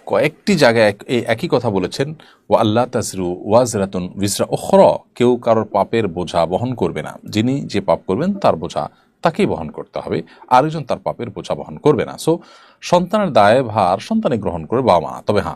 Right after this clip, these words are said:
বাবা মা সন্তানকে বিপদগামিতার পথে ঠেলে দিয়েছেন, বিপদগামিতার পথে টেনে এনেছেন, পথ নির্দেশ করেছেন, তাদের বিপদগামিতার জন্য দায়ী হয়েছেন, কারণ হিসাবে ভূমিকা রেখেছেন, এরকম যদি হয় তাহলে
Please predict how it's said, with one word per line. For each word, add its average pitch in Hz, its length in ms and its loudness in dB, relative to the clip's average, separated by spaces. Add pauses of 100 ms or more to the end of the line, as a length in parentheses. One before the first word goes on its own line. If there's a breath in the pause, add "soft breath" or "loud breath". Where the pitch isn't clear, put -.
(120)
বাবা 85 380 4
মা 147 160 2
সন্তানকে 117 520 -2
বিপদগামিতার 87 520 -4
পথে - 200 -10
ঠেলে 113 260 0
দিয়েছেন, 92 400 -6 (840 soft breath)
বিপদগামিতার 95 640 0
পথে - 280 0
টেনে 110 320 4
এনেছেন, 117 480 -4 (220)
পথ 82 200 2
নির্দেশ 98 380 0
করেছেন, 113 600 -4 (340 soft breath)
তাদের 101 180 4
বিপদগামিতার 90 680 -4
জন্য 80 500 -6
দায়ী 107 280 4
হয়েছেন, 107 560 -6
কারণ 120 380 2
হিসাবে 113 360 -2
ভূমিকা 82 260 -6
রেখেছেন, 104 400 -6 (400 loud breath)
এরকম 139 280 0
যদি 123 180 -2
হয় 131 140 -2
তাহলে 82 360 -6